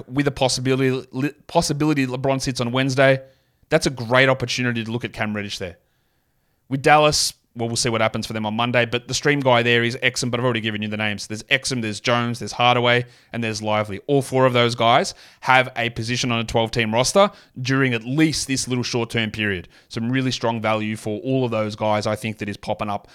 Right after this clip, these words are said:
right at the moment. The next game is Cleveland and Boston. This is a back-to-back for Cleveland.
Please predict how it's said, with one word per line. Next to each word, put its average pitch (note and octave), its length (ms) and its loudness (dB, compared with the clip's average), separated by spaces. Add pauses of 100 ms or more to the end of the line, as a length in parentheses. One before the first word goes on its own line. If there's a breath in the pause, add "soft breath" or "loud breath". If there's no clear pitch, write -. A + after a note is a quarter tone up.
(160 soft breath)
right A2+ 240 4
at G#2+ 100 -4
the G2 60 -6
moment. A2 420 -4 (1000)
The D3+ 100 0
next D3 200 2
game C#3 200 2
is A#2+ 80 -2
Cleveland C#3 420 0
and A#2 160 -4
Boston. B2+ 380 0
This A#2+ 160 0
is A#2+ 100 -2
a A#2 60 -2
back-to-back A#2 580 0
for - 80 -12
Cleveland. B2 540 -2